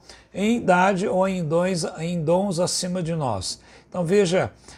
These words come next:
a raz-, razão anexa ao quinto mandamento é uma promessa de longa vida e prosperidade,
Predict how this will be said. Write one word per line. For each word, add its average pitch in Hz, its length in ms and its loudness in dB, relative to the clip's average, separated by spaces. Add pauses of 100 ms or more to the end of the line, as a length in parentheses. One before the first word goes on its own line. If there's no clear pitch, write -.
(120)
a 165 100 0
raz-, 196 260 4
razão 165 540 0
anexa 180 640 0
ao 170 520 4
quinto 202 560 -8
mandamento 165 1000 -2 (480)
é 202 280 4 (260)
uma 220 260 0
promessa 190 800 0
de 135 180 -2
longa 175 640 2
vida 185 460 2
e 180 100 2
prosperidade, 170 1300 0